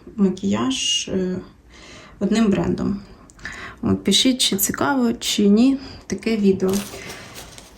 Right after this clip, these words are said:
Так, і все. Це всі мої покупочки, які були. Е, знову в мене <laughs> збільшилось декоративної косметики. От, ну, вже як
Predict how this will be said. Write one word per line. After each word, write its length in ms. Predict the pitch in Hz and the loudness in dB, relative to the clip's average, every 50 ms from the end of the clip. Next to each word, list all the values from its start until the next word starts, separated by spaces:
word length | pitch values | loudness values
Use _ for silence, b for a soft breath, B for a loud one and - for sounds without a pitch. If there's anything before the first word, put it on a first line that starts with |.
| - - | -6 0
Так, 340 | - 269 247 214 180 B B B B B B B B B 254 B - | 2 2 2 2 0 B B B B B B B B B -4 B 2
і 160 | 262 285 381 | 4 4 4
все. 300 | 370 - - - 208 208 | 4 2 2 2 0 0
Це 200 | 202 - 285 294 | 0 -2 -2 0
всі 260 | 294 - - 269 269 | 0 0 2 4 4
мої 220 | 262 240 240 247 | 4 6 4 2
покупочки, 680 | 233 - - 196 - 277 269 - 285 - - - - 208 | 0 -2 -4 -6 -4 -4 -2 -2 0 -2 -2 0 0 0
які 200 | 202 202 - 220 | 0 2 2 0
були. 440 | 202 202 196 202 240 302 381 427 - B B B B B B B B B B B B B | 0 0 0 2 2 4 4 2 0 B B B B B B B B B B B B B
Е, 600 | - - 208 208 208 208 214 214 208 208 214 202 202 B B B B B B B B B B B B B B B B B _ _ - _ _ _ - - - - | -6 -2 0 2 2 4 4 4 4 4 4 2 0 B B B B B B B B B B B B B B B B B _ _ -20 _ _ _ -20 -18 -8 -4
знову 380 | 214 208 220 233 233 214 202 208 | -4 -2 0 0 0 4 6 8
в 40 | |
мене 300 | 202 202 208 202 196 190 | 8 8 8 8 6 6
<laughs> 0 | |
збільшилось 600 | 180 185 220 247 254 233 - - 202 196 196 196 | 4 2 0 -2 0 0 0 0 2 2 2 0
декоративної 720 | - 202 196 - 202 202 202 - 214 208 208 202 196 196 | 0 -4 -6 -4 -4 -4 -4 -2 0 2 2 4 2 2
косметики. 760 | 202 196 196 - - - 302 302 - 294 294 - 262 262 254 254 B B B B B B B B B B B B | 0 -2 -4 -4 -2 -4 -4 -4 -6 -8 -8 -6 -6 -6 -6 -8 B B B B B B B B B B B B
От, 240 | 202 202 202 196 - - | 4 4 4 4 2 0
ну, 240 | 269 320 349 277 - 208 | 0 0 0 0 0 -2
вже 320 | 196 - 208 220 233 226 | -4 -2 -2 -2 0 2
як 360 | 214 196 202 214 214 - - | 2 4 4 2 0 -4 -12